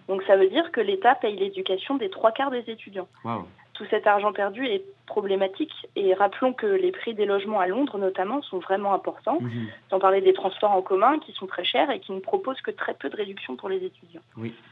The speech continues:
Speaker 1: Ajou-, ajoutez à ça tout le prix des livres et de la vie quotidienne, le montant devient vraiment conséquent. Alors,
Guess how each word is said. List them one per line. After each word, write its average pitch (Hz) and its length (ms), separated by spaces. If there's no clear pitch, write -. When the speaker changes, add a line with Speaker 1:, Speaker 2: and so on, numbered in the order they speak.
Speaker 1:
Ajou-, 190 380
ajoutez 254 380
à 240 160
ça 214 140
tout - 200
le 254 60
prix - 220
des 208 100
livres 220 380
et 220 100
de 196 80
la 196 80
vie 196 140
quotidienne, 214 600
le 202 160
montant 220 320
devient 226 320
vraiment 220 380
conséquent. 202 460
Alors, 190 260